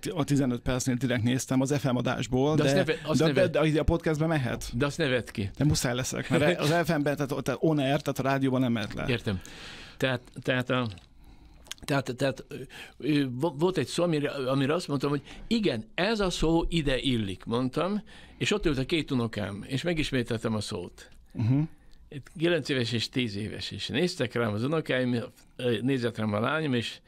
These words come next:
Speaker 2: így a lányom azt mondja, „Apa, nem nézzük meg leg-, legtö-, ö, legközelebb együtt a, a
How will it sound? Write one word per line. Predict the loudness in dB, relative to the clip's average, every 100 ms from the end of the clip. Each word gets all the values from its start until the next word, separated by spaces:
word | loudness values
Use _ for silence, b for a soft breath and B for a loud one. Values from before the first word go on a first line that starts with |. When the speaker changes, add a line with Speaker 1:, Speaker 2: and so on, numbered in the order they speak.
| B B B B
Speaker 2:
így | -4 -2 0
a |
lányom | 0 0 0
azt | -2
mondja, | -2 -2 -2 -6 B B B B B
„Apa, | -6 -2 -2 -2
nem | -2 0
nézzük | 0 0 -2 -4
meg | -4 -6 -8 -16
leg-, | -6 -4 -4 -8 -6
legtö-, | -2 -2 -2 -2 0
ö, | 2 2
legközelebb | 0 -2 0 0 0
együtt | -2 -4 -2 -4 -2
a, | -2 -2 B B B
a | B